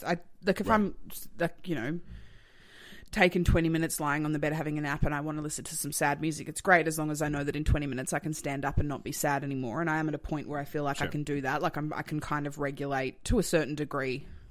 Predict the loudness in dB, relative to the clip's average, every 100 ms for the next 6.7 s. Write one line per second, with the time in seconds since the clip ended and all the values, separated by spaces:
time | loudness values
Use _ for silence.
0 | -14 -8 -6 -4 -4 -4 -2 -2 -4 -10
1 | -8 -6 -4 -4 -6 -8 -14 -16 -14 -14
2 | -14 -10 -6 -6 -8 -8 -8 -10 -16 -18
3 | -18 -18 -10 -4 -2 -2 -2 -4 -8 -20
4 | -20 -20 -20 -20 -20 -20 -20 -20 -20 -20
5 | -20 -20 -20 -4 4 6 6 4 4 4
6 | 2 0 2 4 4 2 0